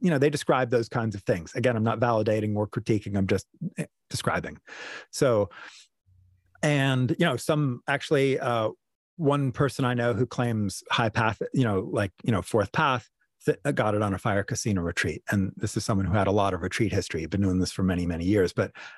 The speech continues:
um, so not a, a lightweight, but, you know, and again, pe-, people freak out about these kinds of claims. I just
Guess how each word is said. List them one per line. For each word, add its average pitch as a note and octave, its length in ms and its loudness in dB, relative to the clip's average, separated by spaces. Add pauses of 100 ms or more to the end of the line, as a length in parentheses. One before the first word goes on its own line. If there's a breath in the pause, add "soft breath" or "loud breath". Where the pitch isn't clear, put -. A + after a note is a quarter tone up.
(100)
um, F2 340 -4
so F#2+ 260 0
not F#2+ 220 2
a, E2+ 160 -2 (100)
a - 20 2
lightweight, G2 520 -2
but, G#2 180 0
you E3 80 0
know, A2+ 140 2
and A2 320 -2
again, G#2+ 540 0 (140)
pe-, C3 200 2 (240)
people C3 180 2
freak A#2 260 0
out G#2 120 2
about G#2 200 0
these A2 140 0
kinds G#2 260 0
of F#2 120 -10
claims. F2+ 600 0
I G#2+ 140 0
just F#2+ 300 -2